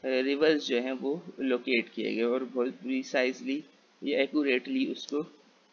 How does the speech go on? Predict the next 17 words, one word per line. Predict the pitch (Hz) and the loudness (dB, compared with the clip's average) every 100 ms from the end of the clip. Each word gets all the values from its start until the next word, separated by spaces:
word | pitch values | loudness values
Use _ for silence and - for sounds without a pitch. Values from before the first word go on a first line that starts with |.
| _ _ _ _ 139 | _ _ _ _ -2
locate | 135 123 120 110 | 0 0 0 -2
किया | - 107 107 | -2 -4 -2
गया। | 107 | -4
अ, | 120 - _ _ _ - | -6 -10 _ _ _ -8
और | 131 127 120 135 131 | -2 0 4 4 4
इसके | 147 151 - 127 | 2 0 0 -2
ऊपर, | 135 147 151 107 | -2 0 0 2
अ, | 127 | 0
ग्रेटिक्यूल | 117 127 127 139 135 151 143 139 - | 0 0 0 0 -2 0 2 2 0
interval | 131 120 131 120 | -2 -2 -2 -2
यानी | 120 120 120 | -2 -2 -2
कि | 135 139 - _ _ - | -4 -6 -10 _ _ -2
latitude | 135 135 - 147 147 | -2 -2 -2 0 2
और | 131 | 2
लॉन्गिट्यूड | 123 127 135 131 117 107 | 2 0 -2 -2 -2 0
का | 131 | 0
एक | 123 | 0